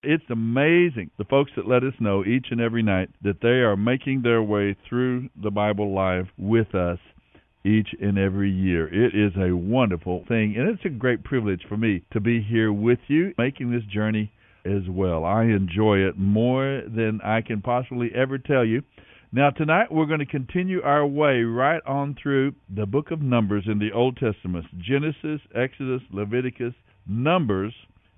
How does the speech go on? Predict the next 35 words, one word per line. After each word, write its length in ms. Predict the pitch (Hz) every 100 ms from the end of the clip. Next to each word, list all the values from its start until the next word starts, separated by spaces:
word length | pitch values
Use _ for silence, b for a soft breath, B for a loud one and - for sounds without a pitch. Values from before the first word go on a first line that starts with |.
| -
and 140 | 98
then 240 | 92 110 101
Deuteronomy. 680 | 110 104 104 107 104 82 76
We're 160 | 80
gonna 220 | 95 107
read 220 | 92 104 95
those 200 | 101 98
two 80 | 104
books, 220 | 92 98 -
Numbers 340 | 101 104 95
and 140 | 95
Deuteronomy, 680 | 90 101 98 107 110 110 113
and 120 | 107
then 220 | 113 135 131
we'll 240 | - 113 113
head 320 | 98 139 107
back 360 | 113 113 - -
to 160 | 131 123
the 100 | 110
New 200 | 110 139
Testament, 580 | 143 127 - 107 104 113
where 100 | 110
we'll 160 | 107
pick 300 | 98 131 113
up 160 | 113 104
in 160 | 107
the 80 | 104
Gospel 540 | 92 110 120 - 131 123
of 180 | 104 90
Mark, 480 | 104 113 85 73 -
the 160 | 87 98 -
second 300 | 110 - 87
Gospel. 340 | 92 92 101
We 120 | 104
read 260 | 101 110 104